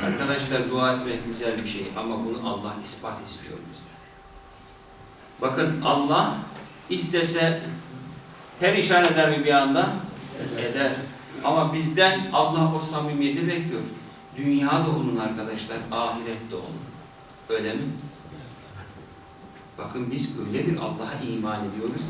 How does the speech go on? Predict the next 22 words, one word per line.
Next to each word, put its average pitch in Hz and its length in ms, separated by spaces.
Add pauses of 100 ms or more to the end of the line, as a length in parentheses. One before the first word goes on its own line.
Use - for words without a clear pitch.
ki 180 60 (460)
dünya 131 480
da - 40
onun, - 600 (300)
ahiret 113 600
de - 40
onun. - 340 (640)
Allah'ın 123 540
bizden 117 280
istediği 110 420
sadece 117 640 (520)
boynunuzu 123 540
bükeceksiniz. 113 840 (400)
Allah 113 520 (400)
huzuruna 139 400
geldim. - 500
"Ya - 120
Rabbi, - 200 (380)
ne 160 40
olursun 165 420 (140)
beni 165 220
de 143 60